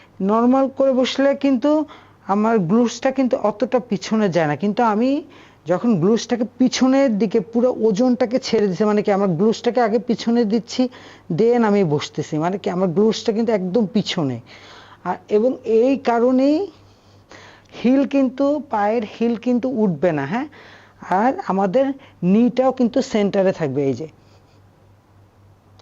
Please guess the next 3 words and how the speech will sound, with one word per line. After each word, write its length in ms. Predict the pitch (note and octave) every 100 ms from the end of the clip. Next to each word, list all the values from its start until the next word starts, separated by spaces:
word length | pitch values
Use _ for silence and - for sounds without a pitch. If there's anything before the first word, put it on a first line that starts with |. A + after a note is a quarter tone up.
| _ _ _ _ _ - - - - - - - - - _ _ - - - - - - - - - _ _ - _ _ -
নিঃশ্বাস 640 | G#3 G3+ G3+ - A#3 - A#3+
নিয়ে 140 | B3
বসবো 480 | G3+ G#3+ G#3+ C#4+